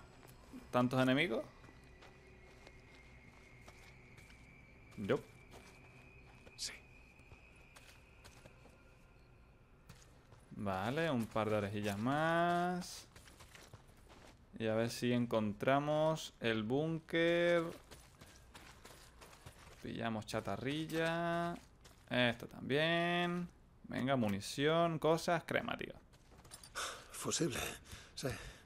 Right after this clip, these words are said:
Speaker 1: Fusible, necesitamos de todo, muchachos. Que nos acabamos de gastar aquí el sueldo de un mes. Qué bárbaro.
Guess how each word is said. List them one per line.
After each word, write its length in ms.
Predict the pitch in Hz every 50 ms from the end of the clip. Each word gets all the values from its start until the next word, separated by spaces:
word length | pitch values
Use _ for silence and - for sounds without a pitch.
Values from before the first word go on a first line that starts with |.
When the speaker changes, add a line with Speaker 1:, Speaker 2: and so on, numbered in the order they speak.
| - -
Speaker 1:
Fusible, 600 | - - 107 101 98 - 131 131 117 104 101 98
necesitamos 480 | 101 104 101 101 107 104 127 131 147 143
de 120 | 143 143
todo, 160 | 127 139 135 120
muchachos. 500 | 110 107 104 101 107 104 98 95 92 95 - - - - - - - - - - - - - - - - - - - - - - - -
Que 80 | - 110
nos 100 | 104 101
acabamos 320 | 101 104 110 113 123 131
de 180 | 131 135 135 135
gastar 400 | 131 131 123 123 123 139 139 135
aquí 600 | 127 135 139 151 156 160 165 170 170 170 - - - - - - - - - - - - - - - - -
el 160 | - 135 127
sueldo 300 | 117 - 143 143 147 160
de 80 | 160 156
un 120 | 151 135
mes. 240 | 131 131 123 113 - - - - - - - - - - - - - - - - - - - - - - - - - - - - - - - - - - - - - - -
Qué 160 | - 120 113
bárbaro. 580 | 110 107 104 104 104 101 101 95 90 92 95